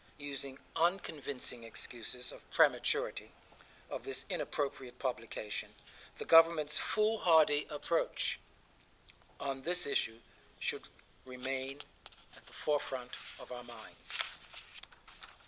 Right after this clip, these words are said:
And so we call for a complete, independent judicial public inquiry, and I'm happy to join my colleague, the Shadow Minister of National Security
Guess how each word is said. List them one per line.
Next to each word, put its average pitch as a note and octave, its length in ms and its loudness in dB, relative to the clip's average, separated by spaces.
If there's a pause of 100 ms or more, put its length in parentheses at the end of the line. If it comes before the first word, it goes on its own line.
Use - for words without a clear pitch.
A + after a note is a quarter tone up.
(460)
And A#2 100 -14
so C#3+ 380 4 (560)
we C3 80 -6
call D#3 280 6
for C3 440 -2 (520)
a C3 100 -8
complete, E3+ 580 -4 (760)
independent D3 680 -2 (100)
judicial C3+ 640 0 (160)
public B2+ 380 -4
inquiry, B2+ 640 -4
and C3 100 -10
I'm A2 200 -6 (280)
happy D3+ 360 0
to A#2+ 280 -8
join D#3 420 4
my A#2 200 -4
colleague, A#2 520 -10
the A2+ 300 -10 (160)
Shadow B2 320 0
Minister A#2 640 -8
of A2 280 -12 (800)
National C3 340 0
Security A#2 720 -8